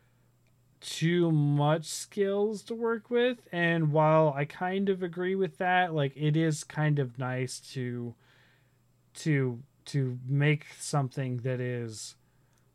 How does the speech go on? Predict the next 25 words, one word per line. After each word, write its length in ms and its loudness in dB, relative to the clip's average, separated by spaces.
in 120 2
a 80 6
lot 260 4
of 80 2
ways, 580 -2
you 120 -4
know, 140 0
like, 340 -4
feels 420 2
powerful, 640 -2
feels 240 0
very 280 -4
powerful, 680 -16
um, 260 -4
but 220 -4
you 60 -4
put 180 -2
the 100 -6
work 380 -6
into 320 -12
it 180 -18
to 120 -14
get 320 -14
there. 320 -18
Um, 520 -8